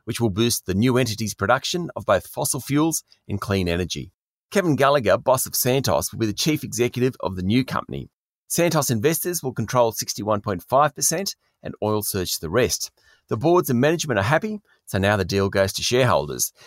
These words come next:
It won't be the last of the oil and gas deals. As the sector fights to find its way through the new, greener world, companies need size to cut costs and invest in clean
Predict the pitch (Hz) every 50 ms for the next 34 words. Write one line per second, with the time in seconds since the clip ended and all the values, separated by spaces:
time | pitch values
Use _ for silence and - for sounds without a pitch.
0 | - _ _ - - - 185 196 - - - 175 160 147 131 127 131 135 135 127
1 | - - - 117 123 123 110 98 101 101 101 98 92 87 - 107 104 104 - -
2 | 92 80 67 60 55 69 - - - _ - - _ - 135 127 147 131 - -
3 | 180 180 - - 165 143 - - 151 151 165 170 156 - - - 127 - - 131
4 | 147 151 151 143 127 - - 107 101 90 90 110 - - 113 104 101 101 101 107
5 | 113 107 113 143 165 - _ _ - 110 107 127 143 131 98 87 85 85 78 78
6 | 104 170 185 - - _ - - _ _ - - 156 156 - 127 151 135 113 -
7 | 120 110 98 - - - 117 113 120 131 156 185 165 - - 107 - - 104 -
8 | - - - 123 165 180 - - - - - _ _ _ _ - 127 127 123 98
9 | 120 117 127 - - - 135 131 - - 117 113 117 120 113